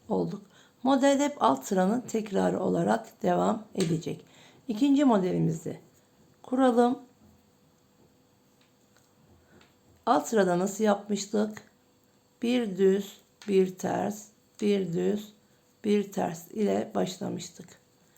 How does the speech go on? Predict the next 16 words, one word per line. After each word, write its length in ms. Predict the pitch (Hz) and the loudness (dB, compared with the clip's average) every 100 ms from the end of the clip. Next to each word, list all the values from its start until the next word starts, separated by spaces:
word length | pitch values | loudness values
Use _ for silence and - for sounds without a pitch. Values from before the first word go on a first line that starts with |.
| _ _ - | _ _ -8
İkinci 400 | 208 247 240 262 | -4 0 0 0
modelimin 600 | 240 202 202 202 262 214 | 0 0 0 0 -2 -2
birinci 600 | 196 175 170 165 208 220 - | -2 -2 -2 -2 -4 -6 -16
sırasındayım. 840 | - - 185 170 - - - - - _ _ _ _ _ _ _ _ _ _ _ _ _ _ _ _ _ _ _ _ - | -20 -10 -8 -8 -6 -8 -8 -12 -18 _ _ _ _ _ _ _ _ _ _ _ _ _ _ _ _ _ _ _ _ -10
İkinci 420 | 208 240 233 269 | -4 -2 0 2
modelimin 560 | 247 214 214 208 240 | 4 4 4 4 2
ikinci 520 | 220 202 202 196 196 214 | -2 -6 -2 -2 -2 -4
sırasında 840 | 226 214 208 220 214 208 214 214 240 | -2 0 0 0 2 4 2 0 -6
arka 360 | 196 190 202 | -6 -4 -4
yüzdeyim. 760 | 202 202 196 196 214 208 214 - - _ _ _ _ _ _ _ - | -2 -4 -4 -2 0 2 0 -4 -14 _ _ _ _ _ _ _ -6
Düz 180 | 185 202 | -4 2
ördüm. 680 | 202 202 185 214 208 247 - _ - | 2 2 2 2 2 -2 -10 _ -16
Ters 360 | - 226 220 208 | -2 0 0 0
ilmeğime 440 | 185 175 175 180 | 0 0 -2 -4
gelince 760 | 170 185 190 196 190 196 196 - _ _ _ _ _ - | -2 -2 0 -2 -2 0 -2 -6 _ _ _ _ _ -4
arkadan 600 | 214 220 208 185 175 185 | 0 0 -2 -4 -4 -6